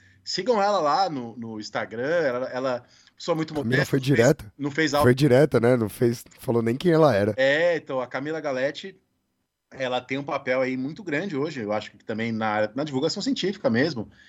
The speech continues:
Speaker 1: e também na militância, na área dela, né, no estudo que ela faz sobre o antifeminismo no Brasil atual, na política. E o episódio que ela gravou aqui, ou com a gente, que se chama justamente Antifeminismo, né?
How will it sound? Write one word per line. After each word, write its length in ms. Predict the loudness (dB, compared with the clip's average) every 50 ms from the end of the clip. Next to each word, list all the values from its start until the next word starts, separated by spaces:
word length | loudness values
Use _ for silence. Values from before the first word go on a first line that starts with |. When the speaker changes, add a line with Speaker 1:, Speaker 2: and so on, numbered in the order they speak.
| _ _ -10
Speaker 1:
e 80 | -6
também 240 | -2 0 2 2 2
na 80 | 2 0
militância, 760 | 0 -2 -4 -4 -4 -2 -2 -2 -2 -4 -4 -6 -8 -8 -12 _ _ _ _ _ _ -10
na 140 | -6 -4 -2
área 180 | 0 0 0 0
dela, 380 | 0 2 2 4 4 4 2
né, 100 | 0 -4
no 140 | -6 -6 -6
estudo 340 | -8 -8 -8 -10 -10 -10 -6
que 80 | -4 -2
ela 140 | -2 -2
faz 320 | -2 -2 -2 -2 -2 -2 -4
sobre 240 | -8 -10 -8 -8 -8
o 80 | -8
antifeminismo 580 | -8 -8 -10 -10 -8 -8 -8 -6 -8 -8 -8 -8
no 60 | -6
Brasil 320 | -2 -2 -2 -2 -2 -6
atual, 540 | -8 -6 -4 -2 0 2 2 2 2 2 0
na 100 | -2 -6
política. 800 | -10 -12 -12 -10 -8 -6 -6 -6 -6 -6 -8 -10 -10 -10 -10 -10 -14 -20 -20 -20 _ _ -6
E 120 | 0 2
o 40 | 2
episódio 400 | 2 2 0 0 2 0 0 0
que 60 | -2
ela 100 | -2 -2
gravou 320 | -2 -4 -6 -8 -6 -6 -6
aqui, 320 | -6 -6 -8 -8 -4 -4
ou 140 | -2 -4 -4
com 120 | -4 -4
a 40 | -4
gente, 320 | -4 -4 -4 -4 -4 -6 -10
que 80 | -12
se 80 | -10 -6
chama 260 | -4 -2 -2 -2 -2
justamente 460 | -4 -4 -4 -4 -2 -4 -4 -6 -6
Antifeminismo, 640 | -8 -8 -8 -8 -8 -6 -4 -2 -2 -2 -4 -4 -4
né? 200 | -4 -4 -4 -4